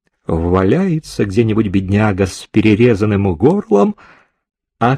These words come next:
колье потом вынырнет у скупщика краденого. Или того хуже, распилят на камешки, продадут поодиночке, и Млечному Пути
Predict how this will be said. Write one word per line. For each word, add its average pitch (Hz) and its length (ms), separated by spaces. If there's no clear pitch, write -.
колье 151 600
потом 196 580
вынырнет 226 600
у 165 180
скупщика - 800
краденого. 92 920
Или 120 580
того 98 480
хуже, 208 800
распилят 123 1000
на 95 400
камешки, 190 840
продадут 135 680
поодиночке, 113 1000
и 175 200
Млечному 196 800
Пути 202 640